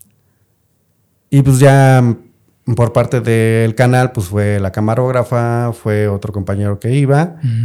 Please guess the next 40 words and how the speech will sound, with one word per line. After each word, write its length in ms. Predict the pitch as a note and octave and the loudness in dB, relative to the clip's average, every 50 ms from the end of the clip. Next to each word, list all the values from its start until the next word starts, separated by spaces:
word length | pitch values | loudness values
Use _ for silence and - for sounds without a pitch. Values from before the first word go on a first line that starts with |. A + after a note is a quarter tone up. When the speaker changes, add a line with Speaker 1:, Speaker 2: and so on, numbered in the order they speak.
| A#2 A2 | -4 -6
Speaker 1:
y 40 | G#2 | -6
yo 80 | F#2+ F#2+ | -6 -6
llevé 260 | F2 F2+ F2 F2+ F2 | -6 -6 -6 -6 -4
mi 100 | F#2 F#2 | -6 -6
cámara 320 | - - B2 B2 A2+ G2 F2+ | -4 -4 -4 -4 -4 -4 -6
y 60 | F2+ | -8
dije, 220 | F2+ - - - | -10 -14 -16 -16
"No, 80 | - - - | -16 -16 -16
pues 140 | - - - _ | -20 -20 -20 _
vamos 280 | - - - F2 - - | -16 -14 -12 -12 -12 -12
a 40 | F2 | -12
sacar 280 | - - F2+ - F#2+ F#2 | -12 -12 -12 -10 -10 -8
unas 180 | F#2 F#2 F#2 | -6 -8 -6
fotos". 360 | - D3 C#3+ C#3+ A2 - - _ _ _ _ _ _ _ _ _ _ _ _ _ _ _ _ _ _ | -6 -8 -8 -6 -8 -10 -10 _ _ _ _ _ _ _ _ _ _ _ _ _ _ _ _ _ _
Pero 200 | - A2+ A2 A2+ | -4 -2 0 0
aquí 160 | A2+ - - | -2 -2 -4
está 180 | A#2+ - - B2 | -6 -4 -2 -2
la 100 | B2 B2 | 0 0
diferencia 760 | B2+ B2 - D3 C#3 C#3+ C#3 B2+ A2+ C3+ B2+ B2 B2+ C3 - _ | -2 -2 0 0 2 4 4 2 2 0 0 -2 -2 -4 -8 _
entre 320 | _ - - G#2 A2 A2 G2 | _ -2 0 0 0 0 -2
Speaker 2:
Ajá. 40 | F#2 - E2+ | -2 -4 -6
Speaker 1:
sacar 380 | E2 - G2 F#2 F2 F2 F2 - _ _ _ _ _ _ _ | -6 -6 -4 -6 -6 -8 -10 -16 _ _ _ _ _ _ _
foto 340 | _ - G2+ F#2+ F2+ - G2+ | _ -8 -6 -6 -6 -6 -8
y 40 | G2+ | -6
video. 440 | G2+ A2+ B2 C3+ B2+ G#2 F2+ - _ _ _ _ _ _ _ _ _ _ _ _ _ _ _ _ _ _ | -4 -4 -2 -2 -2 -4 -6 -10 _ _ _ _ _ _ _ _ _ _ _ _ _ _ _ _ _ _
Yo 120 | - C3+ C3+ | -2 0 2
pensaba 560 | D3 C#3 C#3 C#3+ D3+ C#3 C3+ C#3 C3+ C#3 C#3 | 4 2 2 4 4 4 4 4 4 2 2
que 100 | - B2 | 2 0
la 120 | A#2 G#2+ | 0 0
fotografía 640 | - A#2 - A2 G#2+ G#2 G#2 F#2+ - A#2 A#2 A#2 A2 | 0 0 -2 0 0 0 0 -2 -2 -2 -2 -2 -2
funcionaba 640 | - A2+ G#2+ G2 G2+ G2+ G2 G2 G#2 G#2+ - - - | 0 -2 -2 0 -2 -2 -2 -2 -2 -2 -4 -4 -6
a 80 | A2+ G#2 | -6 -4
uno 540 | F#2+ G2+ G#2 G#2 G#2 G#2 G#2 G2+ G2+ G2 F2+ | -2 0 0 0 0 0 0 -2 -2 -4 -4
sobre 320 | - G#2+ G2+ G2 G#2 G2+ | -4 -4 -4 -4 -4 -4
treinta, 440 | - - B2 C3 C3 - - F#2 F#2 | -4 -2 -2 -2 -2 -2 -4 -6 -6
que 160 | - G2 G2+ | -4 -4 -4
es 100 | G#2 G2 | -4 -4
lo 100 | G#2+ G#2 | -4 -4
que 100 | - G#2 | -4 -6
funciona 920 | F#2+ - - G2+ G2 F2+ - G#2+ G2+ G2+ G2+ G#2 G2+ G2+ G2 G2+ F#2+ - | -6 -4 -4 -4 -4 -4 -4 -4 -4 -2 -2 -4 -4 -6 -6 -8 -12 -16